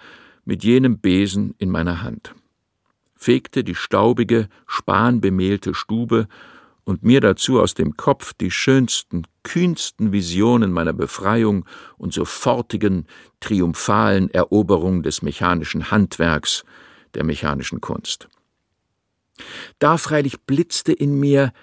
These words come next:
wie die aufgescheuchten Staubflusen in den Strahlen der Morgensonne, noch der Glaube, gewiss wolle der Meister lediglich meinen Gehorsam auf anfängliche Probe stellen.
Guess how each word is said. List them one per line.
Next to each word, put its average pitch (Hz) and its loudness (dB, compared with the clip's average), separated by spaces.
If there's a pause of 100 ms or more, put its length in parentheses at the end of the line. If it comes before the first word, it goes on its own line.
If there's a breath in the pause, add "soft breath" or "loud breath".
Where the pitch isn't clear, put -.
(380 soft breath)
wie 226 0
die - -2
aufgescheuchten - 0
Staubflusen 104 -2
in 82 -6
den 78 -4
Strahlen 110 2
der 82 0
Morgensonne, 95 0
noch 82 -4
der 82 0
Glaube, 110 4 (760 soft breath)
gewiss 107 -2
wolle 143 2
der 90 0
Meister 107 -2
lediglich - -4
meinen 120 -2
Gehorsam 107 2
auf - -8
anfängliche 90 -4
Probe - 0
stellen. - -14